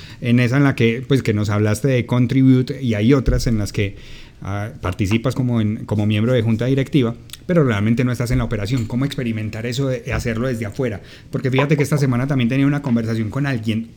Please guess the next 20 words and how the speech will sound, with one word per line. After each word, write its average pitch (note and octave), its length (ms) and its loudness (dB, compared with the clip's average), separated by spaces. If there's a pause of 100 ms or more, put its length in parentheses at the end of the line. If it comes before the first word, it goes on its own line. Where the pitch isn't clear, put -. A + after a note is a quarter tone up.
(180)
¿Cómo C#3 240 -2
voy F3+ 140 0
a E3+ 100 0
tomar C3 240 2
decisiones D3+ 380 2
si D3+ 120 6
no B2+ 200 4
conozco? E3+ 560 2 (260)
Es C3 100 -4
que E3+ 120 4
no E3+ 100 4
soy E3+ 140 2
capaz D#3+ 320 -2
de E3+ 80 2
hacerlo E3 340 2
desde B2 280 2
afuera, D#3 420 0
desde C3 240 -2
arriba, C#3+ 320 0
solamente D3 560 0